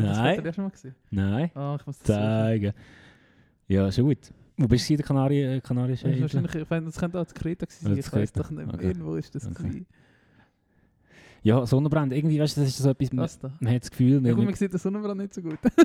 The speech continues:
Speaker 2: Wow, zeig
Speaker 1: <laughs> Habe ich dir das
Speaker 2: zeig.
Speaker 1: noch nie
Speaker 2: Nein,
Speaker 1: gezeigt?
Speaker 2: ich kann nicht.
Speaker 1: Aber das ist, äh, ein geheimes Foto, Arthur.
Speaker 2: Ja, ja,
Speaker 1: <laughs> Das
Speaker 2: schon
Speaker 1: das
Speaker 2: gut.
Speaker 1: müssen, musst du mit
Speaker 2: Hast
Speaker 1: Bedacht teilen.
Speaker 2: hast du das dort
Speaker 1: Ist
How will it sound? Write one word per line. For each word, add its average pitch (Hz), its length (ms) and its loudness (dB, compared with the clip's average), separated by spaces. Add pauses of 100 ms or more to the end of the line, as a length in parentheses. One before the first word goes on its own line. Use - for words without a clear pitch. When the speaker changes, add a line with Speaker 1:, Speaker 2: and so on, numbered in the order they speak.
(160)
Speaker 2:
Wow, 220 320 4
zeig 165 240 6
Speaker 1:
<laughs> - 0 -
Habe 226 80 6
ich 240 60 2
dir 214 160 4
das - 100 4
Speaker 2:
zeig. - 20 2 (120)
Speaker 1:
noch - 80 -2
nie 139 100 6
Speaker 2:
Nein, 143 160 6
Speaker 1:
gezeigt? 120 240 4
Speaker 2:
ich 113 80 -4
kann 117 200 0
nicht. 113 180 -4 (160)
Speaker 1:
Aber 165 100 -6
das 170 140 -2
ist, 175 160 0
äh, 151 300 0
ein 151 60 -2 (140)
geheimes 143 320 -6
Foto, - 340 -10
Arthur. 135 220 -12 (400)
Speaker 2:
Ja, 117 140 4
ja, 151 140 6
Speaker 1:
<laughs> 143 120 4
Das - 180 0
Speaker 2:
schon 120 120 0
Speaker 1:
das 143 140 4
Speaker 2:
gut. 190 100 0
Speaker 1:
müssen, 175 260 -4
musst 180 240 -8
du 196 60 -10
mit 202 180 -8
Speaker 2:
Hast - 140 -14
Speaker 1:
Bedacht 175 480 2
teilen. 151 360 -6 (100)
Speaker 2:
hast - 260 -4
du 123 80 -2
das 113 180 -10
dort 120 160 2
Speaker 1:
Ist - 100 -20